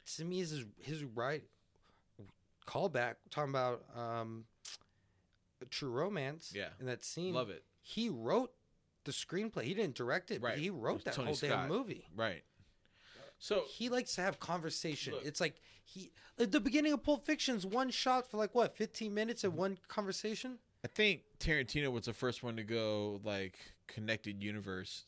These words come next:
Speaker 2: thing too, like M C U's doing now and the D C universe is doing now. Like,
Speaker 1: True.
Speaker 2: all his movies, all the characters are intertwined.
Speaker 1: Yeah.
Speaker 2: And he does a lot of subtleties in his movies that people don't even fucking realize too. Like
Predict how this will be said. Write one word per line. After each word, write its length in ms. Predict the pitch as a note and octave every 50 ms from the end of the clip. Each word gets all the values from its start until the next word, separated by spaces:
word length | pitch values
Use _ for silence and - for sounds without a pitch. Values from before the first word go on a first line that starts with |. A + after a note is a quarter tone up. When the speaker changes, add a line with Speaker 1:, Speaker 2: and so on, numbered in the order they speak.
| - -
Speaker 2:
thing 200 | - G#2 G2+ G2
too, 240 | F#2+ - G#2+ G#2+ G2+
like 160 | F#2+ F#2 D2+ C#2+
M 140 | G#2 G#2
C 140 | G#2 - G#2
U's 200 | G#2 G2+ G2+ G2+
doing 220 | - G#2 G#2 G2+ G2+
now 460 | G2+ G2 G2 G2 F#2+ F#2+ G2 G2 - _ - - - - - _ _ -
and 100 | G#2+ G2+
the 40 | F#2
D 220 | F2+ F2+ G#2 G#2 F#2+
C 160 | - - G2+
universe 420 | G2 G#2 G#2 G2+ F2+ F#2 F#2+ - G2
is 120 | G2 F#2
doing 240 | - G#2 G2 G2 G2
now. 420 | G2+ G2+ G2+ G2 F#2+ G2 F#2+ F2+ - _ _ - - _ _ _ -
Like, 120 | - F2 E2
Speaker 1:
True. 140 | - C3 B2
Speaker 2:
all 160 | A#2 A#2+ B2 A#2
his 240 | A#2+ A2+ G#2+ G2
movies, 460 | G#2 A2+ A2 G#2 G#2 G#2 G#2 G#2 G2+ G2+
all 160 | D#2+ F#2+ G#2
the 80 | G2+ F#2
characters 500 | - - G2+ G2+ F#2 G2 G2 F#2+ F#2 -
are 40 | -
intertwined. 640 | F#2+ G2 F2+ E2+ - - F#2+ F#2+ F#2+ G2 G#2 G#2 - -
Speaker 1:
Yeah. 260 | A#2+ A#2+ A2+ A2 G2+ F#2+ - _ _ _
Speaker 2:
And 440 | - C#3+ D#3+ D#3 C#3 B2+ A#2+ A#2 G#2+ - _ _ _ _ _ _ _ _ _ _ _ _ _ _ _ _ _ _ _ _ _ _ _ _ _ _ _ _ _ _ _ _ _
he 260 | - - - - F3
does 200 | F3+ G3 F3+ C3+
a 40 | B2
lot 360 | A2+ A#2 A#2+ C3 C3+ C3 B2+
of 80 | A2 G#2
subtleties 760 | - - - - - C3 C3 C3+ B2 - - A2+ A2 G2+ F#2
in 100 | G#2+ G#2+
his 140 | G#2+ G#2 F#2+
movies 360 | G2 G#2+ G#2 G2+ G2 G2 G2
that 100 | - D#2
people 240 | - A2+ A#2 G#2+ G#2
don't 160 | G#2 G#2 G#2
even 160 | G#2 G2+ G2
fucking 360 | G2 - - A2+ G2 F#2+ F#2+ G2
realize 400 | G2+ G2+ G2 F#2 F2+ F#2 G2 -
too. 260 | - - A2+ G#2 E2+ E2
Like 320 | G#2 A2+ G#2+ G2+ - -